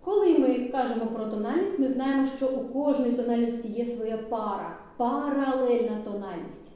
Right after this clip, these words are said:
Для до мажора це ля мінор. І ми знаємо,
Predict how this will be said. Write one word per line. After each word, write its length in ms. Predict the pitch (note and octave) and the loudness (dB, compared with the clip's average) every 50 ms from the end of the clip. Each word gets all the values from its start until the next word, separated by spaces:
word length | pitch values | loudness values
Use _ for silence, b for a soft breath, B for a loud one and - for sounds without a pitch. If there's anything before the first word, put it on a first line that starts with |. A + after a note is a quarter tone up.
| - - - - - | -20 -20 -20 -20 -16
Для 260 | F#3 G3+ G#3 G#3 G#3 | -10 -6 -4 -2 -2
до 120 | G#3 G3 | -2 -2
мажора 760 | - F#3 - G3+ F#3 G3 G3+ A#3+ F4+ - A#4+ - - - - - - - - - - - - | -4 -4 -6 -8 -8 -4 -2 -2 0 0 0 -2 -2 -4 -8 -10 -14 -18 -20 -20 -20 -14 -10
це 280 | G3+ F#3 F3+ - - C#3 - - - - - - - - - - - | -10 -8 -8 -8 -8 -10 -10 -12 -14 -18 -20 -20 -20 -20 -20 -14 -10
ля 200 | A3 G#3+ G#3 G#3 G3+ G3+ A3 | -8 -6 -4 -4 -4 -4 -2
мінор. 400 | B3+ F4 - G#4 F4 - - - - - - - - - - - - - - - - B B B B B B B | -2 0 0 0 -2 -2 -2 -6 -10 -12 -16 -18 -20 -20 -20 -20 -20 -20 -20 -20 -20 B B B B B B B
І 120 | - C#4+ D4 | 2 6 8
ми 100 | E4 - | 8 6
знаємо, 380 | - D#4+ F4 D4+ B3+ A#3 A3+ | 6 4 2 0 0 -2 -4